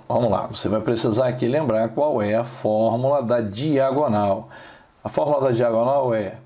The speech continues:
número de lado vezes número de lado menos três dividido por dois. O que é que ele tá dizendo aqui? Ele tá dizendo que são vinte diagonais. Então, você vai substituir aqui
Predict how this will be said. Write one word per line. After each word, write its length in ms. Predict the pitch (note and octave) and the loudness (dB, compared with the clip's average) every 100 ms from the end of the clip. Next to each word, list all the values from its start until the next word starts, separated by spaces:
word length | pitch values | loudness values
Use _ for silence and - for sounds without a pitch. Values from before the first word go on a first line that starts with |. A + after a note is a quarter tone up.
| - _ _ _ - - _ _ _ _ | -20 _ _ _ -20 -20 _ _ _ _
número 320 | B2+ C3 B2+ A#2+ | 0 2 2 2
de 80 | |
lado 460 | D3 B2+ A#2+ A#2+ C3 | 2 2 2 0 0
vezes 480 | A2 A2+ A2+ A2+ A2+ | 2 2 2 0 0
número 340 | A#2 A#2 A2+ | 0 0 0
de 80 | A2+ | 0
lado 340 | A#2 A2+ A2 | 2 0 0
menos 440 | A#2+ G#2+ G#2 A#2 B2+ | 0 0 0 0 0
três 340 | B2+ C#3+ D#3 | 0 2 2
dividido 480 | D3+ C#3+ B2+ B2 A2+ | 0 0 2 2 0
por 400 | - C#3+ D#3+ D#3+ - _ | 0 0 0 -4 -12 _
dois. 460 | C3 G#2+ A#2 F2+ - | -6 -2 -2 -2 -6
O 40 | - - - - | -14 -20 -18 -6
que 60 | |
é 60 | G2 | -2
que 80 | F3 | -2
ele 80 | |
tá 120 | D#3 D3+ | 0 0
dizendo 380 | B2 A2 B2 | 2 2 2
aqui? 160 | A2 - | 0 -4
Ele 100 | - | -4
tá 140 | - | -2
dizendo 880 | C#3+ D3 E3 G#2 A2+ B2 C3 C#3 D3+ - - - | 0 2 2 2 0 0 0 0 -2 -6 -20 -8
que 120 | - | -2
são 320 | B2+ - C3 A#2 | 0 2 0 0
vinte 480 | F2 A#2 F#3 - | 0 0 0 0
diagonais. 800 | D3+ A#2+ D3+ D#3 B2 A2+ G#2+ F#2+ | 0 2 2 2 2 0 0 -2
Então, 240 | G2 F#2+ G#2+ | -6 -4 -2
você 140 | G2+ | 0
vai 180 | A2 B2 | 0 0
substituir 960 | B2+ - F#3+ - F3 F#3+ C#3+ A#2+ B2 - - - _ | -2 -2 0 0 -2 0 2 2 -2 -8 -20 -20 _
aqui 520 | A#2 A#2 A#2+ A#2 A#2 | -4 -2 2 2 2